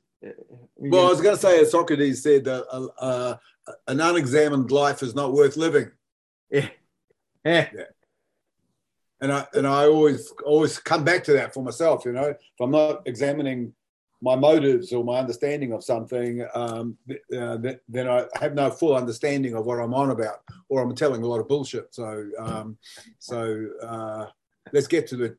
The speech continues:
Speaker 2: truth of something rather than, um, hiding behind sort of kind of words that I think people should hear about me.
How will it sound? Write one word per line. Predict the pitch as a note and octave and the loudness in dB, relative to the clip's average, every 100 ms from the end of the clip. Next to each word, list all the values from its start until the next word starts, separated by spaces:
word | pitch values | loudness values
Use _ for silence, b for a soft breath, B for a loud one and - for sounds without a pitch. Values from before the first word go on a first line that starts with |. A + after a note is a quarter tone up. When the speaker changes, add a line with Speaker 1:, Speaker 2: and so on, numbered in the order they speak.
| _ | _
Speaker 2:
truth | - F#3+ G#3 | 4 4 4
of | C#3 | 0
something | A2+ B2+ A#2 A#2 A#2 | -2 -6 -6 -8 -4
rather | B2 B2+ A#2+ | -4 -4 -4
than, | A2 B2 A#2+ A#2 - _ _ _ _ _ _ | -4 -4 -4 -6 -8 _ _ _ _ _ _
um, | B2+ B2 A#2+ A#2 | -6 -4 -4 -6
hiding | A2 D3 C#3+ C3 | 0 2 2 2
behind | A2+ C3+ C3 | 2 2 0
sort | A2+ B2 | -4 -6
of | A2+ | -6
kind | C3+ B2 | -6 -6
of | A2 _ _ | -8 _ _
words | C3+ C#3+ D3 A#2 B2+ | 2 6 6 6 -2
that | B2+ | -2
I | A#2+ | -2
think | C#3+ C#3 B2 | 0 -2 -4
people | C3+ B2 | -6 -4
should | C#3 A#2 | -4 0
hear | D3+ C#3+ | 0 0
about | A2+ A2+ - | -2 -6 -10
me. | A2 | -14